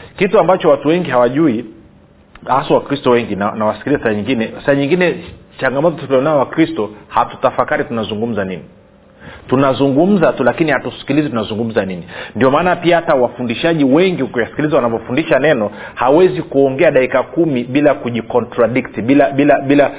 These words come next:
kujikanganya, ama bila ku-, ku-, ku-, ku-, kupinga kitu alichokuwa anakizungumza dakika tatu, tano zilizopita. Na hili ni tatizo. Watumishi wengi sana nawasikiliza, sio wengi, I mean, baadhi niliofanikiwa kuwasikiliza, huwa hawajisikilizi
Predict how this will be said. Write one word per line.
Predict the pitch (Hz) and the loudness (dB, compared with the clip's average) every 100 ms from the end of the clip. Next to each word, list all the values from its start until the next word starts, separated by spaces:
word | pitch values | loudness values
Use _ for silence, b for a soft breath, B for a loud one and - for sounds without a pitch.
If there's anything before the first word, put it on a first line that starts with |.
| B - | B -8
kujikanganya, | 120 120 113 120 120 123 107 104 | -4 -2 -2 -2 0 0 0 -2
ama | 147 139 | 0 2
bila | 139 135 | 2 2
ku-, | - | 0
ku-, | 110 - | -12 -14
ku-, | - - | -12 -12
ku-, | - 113 | -10 -10
kupinga | 131 - 147 151 131 | -8 -2 0 2 0
kitu | 139 | 0
alichokuwa | 123 117 127 | -4 0 0
anakizungumza | 110 110 135 | -2 -4 0
dakika | 113 104 | 0 -2
tatu, | 104 127 113 | -2 -2 -2
tano | 113 110 | -4 -4
zilizopita. | - - 98 - - _ _ _ _ _ _ _ - | -8 -12 -12 -14 -18 _ _ _ _ _ _ _ -4
Na | 135 | 0
hili | 175 180 | 2 2
ni | 143 | 2
tatizo. | 127 147 120 | 0 2 2
Watumishi | 120 120 135 131 | 2 2 -2 2
wengi | 147 196 170 | 2 2 2
sana | 175 | 0
nawasikiliza, | 147 131 - 131 156 139 90 85 - - | 2 0 0 -2 0 2 2 0 -6 -4
sio | 156 | 2
wengi, | 127 123 101 101 | 4 2 0 -4
I | |
mean, | 110 123 | -2 -2
baadhi | 110 135 143 | 2 0 0
niliofanikiwa | 120 113 110 - | -2 -2 -2 -2
kuwasikiliza, | 117 107 - 135 - 95 B B B B B | -2 -8 -6 -4 -2 -6 B B B B B
huwa | 147 190 165 | 4 4 4
hawajisikilizi | - 135 135 135 123 - - 127 143 147 - | 0 2 2 0 -6 -10 -8 -2 -2 -4 -14